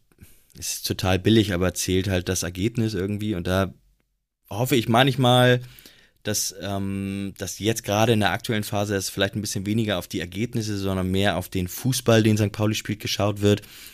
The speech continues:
und dann eben, ja, vielleicht auch erkannt wird, dass, ja, die, die Abschlussschwäche momentan eins der zentralen, wenn nicht sogar das zentralste Problem ist des F C Sankt Pauli, zusammen mit so individuellen Fehlern in der Defensive und dass es vielleicht taktisch gar nicht unbedingt so das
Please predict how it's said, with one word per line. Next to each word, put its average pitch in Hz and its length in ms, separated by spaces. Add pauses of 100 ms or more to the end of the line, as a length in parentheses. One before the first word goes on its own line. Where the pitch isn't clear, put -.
(120)
und 92 160
dann 98 120
eben, 101 600
ja, 104 240
vielleicht 98 260
auch 95 100
erkannt 104 300
wird, 107 140
dass, 98 200 (360)
ja, 107 240
die, 95 240
die - 180
Abschlussschwäche - 1160
momentan 101 420
eins 92 300
der 98 280
zentralen, 107 800
wenn 101 100
nicht 101 100
sogar 98 160
das 95 180
zentralste 101 720
Problem 98 500
ist 120 140
des - 80
F 80 160
C - 120
Sankt 98 200
Pauli, 98 340 (460)
zusammen 95 360
mit 95 240
so 98 140
individuellen 98 640
Fehlern 104 720
in 78 120
der 92 100
Defensive 101 520
und 95 60
dass 95 140
es 98 80
vielleicht 107 400 (340)
taktisch - 380
gar 101 180
nicht 98 140
unbedingt 101 440
so 113 560
das 101 300